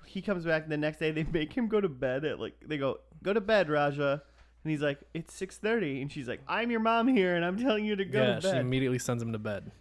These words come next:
Speaker 1: Just to get him, get him away.
Speaker 2: Yeah.
Speaker 1: And then the next morning, they say that uh, Justin is si-,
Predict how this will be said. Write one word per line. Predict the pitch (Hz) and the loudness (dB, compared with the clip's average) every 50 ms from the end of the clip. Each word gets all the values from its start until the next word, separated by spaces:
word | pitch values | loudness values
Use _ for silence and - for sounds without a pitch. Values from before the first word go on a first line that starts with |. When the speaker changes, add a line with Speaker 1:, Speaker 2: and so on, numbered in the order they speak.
| - - | -16 -10
Speaker 1:
Just | 151 147 - | -10 -10 -8
to | - 147 | -8 -6
get | 131 143 147 | -2 0 0
him, | 143 143 143 143 - 143 | 0 0 -2 -4 -8 -4
get | 139 143 143 | -2 -2 0
him | 139 131 | 0 0
away. | 127 120 123 127 123 117 113 101 107 135 - | -2 -2 0 0 0 0 0 -2 -4 -6 -6
Speaker 2:
Yeah. | - 120 117 110 107 - | -4 -4 -4 -4 -2 -2
Speaker 1:
And | 143 147 147 | -2 0 2
then | 143 143 139 135 135 135 101 80 | 2 0 0 0 -2 -4 -4 -4
the | 131 143 | -4 -4
next | 147 151 147 - | -4 -4 -4 -4
morning, | 151 147 143 147 147 143 143 139 139 135 135 | -4 -2 -2 -2 -2 -2 -2 -2 -2 -4 -4
they | 123 127 127 127 | -2 -2 -4 -4
say | 127 - - 127 127 123 | -6 -6 -6 -6 -4 -4
that | 120 120 120 117 113 - - - - - - - - - - | -4 -4 -4 -4 -6 -8 -12 -20 -20 -20 -20 -20 -20 -14 -10
uh, | 117 117 113 110 107 98 90 82 123 | -8 -6 -6 -6 -6 -8 -8 -10 -8
Justin | 127 139 135 131 - 151 139 | -6 -6 -6 -4 -6 -4 -4
is | 135 123 - | -4 -4 -6
si-, | - - - - 131 - 135 135 131 | -10 -14 -10 -10 -8 -6 -4 -4 -4